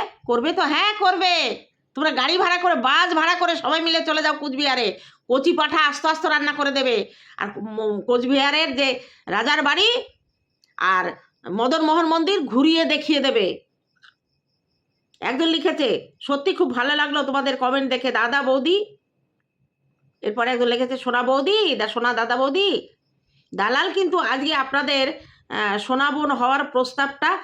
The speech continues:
অ্যাকসেপ্ট করে নিল, সুতরাং আপনাদের ওপরে একটা, আহ, রেসপন্সিবিলিটি, রেসপন্সিবিলিটি আজ চলেই এলো। মন থেকে উইশ করছি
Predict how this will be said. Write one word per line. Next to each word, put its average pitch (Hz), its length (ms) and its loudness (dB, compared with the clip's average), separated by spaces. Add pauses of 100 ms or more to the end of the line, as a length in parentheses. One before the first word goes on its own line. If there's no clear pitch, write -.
(160)
অ্যাকসেপ্ট 294 560 -4
করে 254 220 2
নিল, 240 220 0 (640)
সুতরাং 269 460 -2 (100)
আপনাদের 233 540 0
ওপরে 233 280 -2
একটা, 226 460 -4 (320)
আহ, 208 200 0
রেসপন্সিবিলিটি, 269 1000 -2
রেসপন্সিবিলিটি 269 1040 -2 (140)
আজ 208 420 -2
চলেই 277 360 2
এলো। 180 380 0
মন 240 220 -2
থেকে 269 180 -2
উইশ 254 280 -2
করছি 240 480 -4